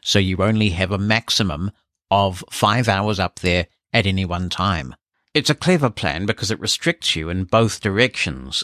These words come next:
It's an incentive not to make your shows too long, and there's a data cap.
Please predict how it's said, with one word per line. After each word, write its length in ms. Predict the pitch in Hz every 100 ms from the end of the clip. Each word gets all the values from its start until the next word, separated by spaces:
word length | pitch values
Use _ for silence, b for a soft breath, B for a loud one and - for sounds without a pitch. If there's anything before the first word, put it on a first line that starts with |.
| -
It's 320 | 113 - - -
an 140 | 110 107
incentive 840 | 113 - 147 165 - 76 113 - _ _
not 260 | 104 113 -
to 120 | 113
make 280 | 107 95 -
your 140 | 98
shows 500 | - 101 92 92 87
too 280 | - 98 85
long, 520 | 90 131 101 95 139 b b _ 135
and 360 | 143 113 120 -
there's 240 | 117 104
a 60 | 101
data 400 | 107 104 98 87
cap. 400 | - 98 -